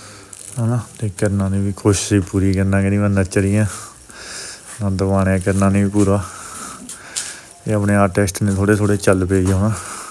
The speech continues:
ਥੋੜ੍ਹੇ ਥੋੜ੍ਹੇ ਭਾਈ ਸੰਗਦੇ ਨੇ, ਹੋਰ ਚੱਲ ਪੈਣਗੇ, ਕਿਉਂਕਿ ਇਹ ਚੀਜ਼ਾਂ, ਹਨਾ, ਥੋੜ੍ਹਾ ਥੋੜ੍ਹਾ ਟਾਈਮ ਲੱਗਦਾ ਜੀ। ਨਵਾਂ ਕੰਮ ਕੋਈ ਵੀ ਬੰਦਾ ਸਿੱਖਦਾ, ਹੌਲੀ ਹੌਲੀ ਸਿੱਖਦਾ, ਹਨਾ।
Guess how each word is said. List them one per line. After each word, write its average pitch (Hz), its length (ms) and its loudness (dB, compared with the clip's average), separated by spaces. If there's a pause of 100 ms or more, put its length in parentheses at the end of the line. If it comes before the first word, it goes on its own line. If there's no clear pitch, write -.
(1200)
ਥੋੜ੍ਹੇ 104 180 2
ਥੋੜ੍ਹੇ 104 240 4
ਭਾਈ 104 220 4
ਸੰਗਦੇ 98 420 2
ਨੇ, 98 80 4
ਹੋਰ 92 220 2
ਚੱਲ 92 280 2
ਪੈਣਗੇ, 95 400 2 (1500)
ਕਿਉਂਕਿ 110 380 2 (260)
ਇਹ 110 180 4
ਚੀਜ਼ਾਂ, 104 380 2
ਹਨਾ, 110 240 2 (1400)
ਥੋੜ੍ਹਾ 117 200 2
ਥੋੜ੍ਹਾ 123 220 6
ਟਾਈਮ 117 300 10
ਲੱਗਦਾ 95 320 6
ਜੀ। 98 100 4
ਨਵਾਂ 104 280 4
ਕੰਮ 101 240 2
ਕੋਈ 104 220 4
ਵੀ 113 80 4
ਬੰਦਾ 107 240 2
ਸਿੱਖਦਾ, 101 400 2
ਹੌਲੀ 107 180 6
ਹੌਲੀ 120 160 6
ਸਿੱਖਦਾ, 98 420 4
ਹਨਾ। 113 140 2